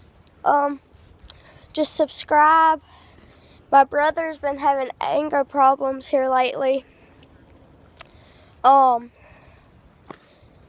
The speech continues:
but he's funny. My si-, like, my family is funny, but they,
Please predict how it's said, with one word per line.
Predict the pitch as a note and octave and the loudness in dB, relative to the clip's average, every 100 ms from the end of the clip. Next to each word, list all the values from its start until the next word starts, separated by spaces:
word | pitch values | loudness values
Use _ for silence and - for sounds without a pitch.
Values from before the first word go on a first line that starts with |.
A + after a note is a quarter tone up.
| _ | _
but | C#4 D4 C#4+ - _ _ _ _ _ - | 0 2 2 0 _ _ _ _ _ -6
he's | D#4+ E4 F4 | 0 2 0
funny. | - - - - D4+ D4+ D4+ C#4 C4+ C4 | -8 -20 -20 -2 2 2 2 -2 -2 -2
My | - - | 2 2
si-, | - F4 - - - - _ - | 0 -12 -14 -18 -20 -20 _ 4
like, | D4 - - | 4 4 -2
my | D#4+ F4+ F#4 - - | 4 4 2 -4 -4
family | D4+ D4+ D4+ C4+ C4+ C4+ - - | 0 0 -2 -4 -4 -6 -14 -8
is | C#4 C#4+ - - | -4 -4 -6 -8
funny, | C#4+ B3 C4+ B3 B3+ - _ _ _ - - - | 0 0 0 -6 -10 -12 _ _ _ -20 -18 -6
but | C#4+ C#4 - _ - | 2 2 2 _ 0
they, | D4 | 0